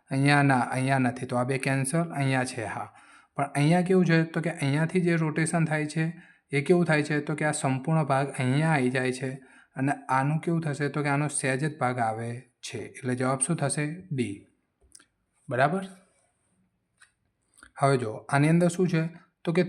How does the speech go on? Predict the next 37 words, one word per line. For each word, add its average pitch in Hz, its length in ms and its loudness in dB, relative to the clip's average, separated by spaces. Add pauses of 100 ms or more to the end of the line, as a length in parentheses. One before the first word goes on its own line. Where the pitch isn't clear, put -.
ત્રિકોણ 175 460 2
છે, 151 260 0
પણ 147 140 0
કેવો 165 260 0
છે? 160 100 -2
કાટકોણ 139 580 0 (140)
ત્રિકોણ. 123 400 -2
જે 127 140 -2
અહીંયા 135 500 0
કેવી 165 200 2
છે? 160 120 -2
બે 135 220 2
સીધી 127 380 -2
લાઈન 135 200 2
ટચ 135 240 -4
થાય 147 200 0
છે 180 160 -2
અને 147 240 0
અહીંયા 147 320 0
ત્રાંસી 123 440 -2
છે. 113 100 -16 (460)
એ 131 100 -2
બધી 127 200 0
કેવી 165 240 2
થઈ 160 100 2
જાય 151 200 -2
છે? 156 100 -2
તો 165 120 -4
કે 165 80 0
અહીંયા 147 360 0
સરખી 143 400 0
અને 143 100 0
ઉપરની 135 420 0
સાઈડ 135 240 -2
બંને 127 300 0
બાજુએ 123 340 0 (540)
ગોળ. 110 260 -2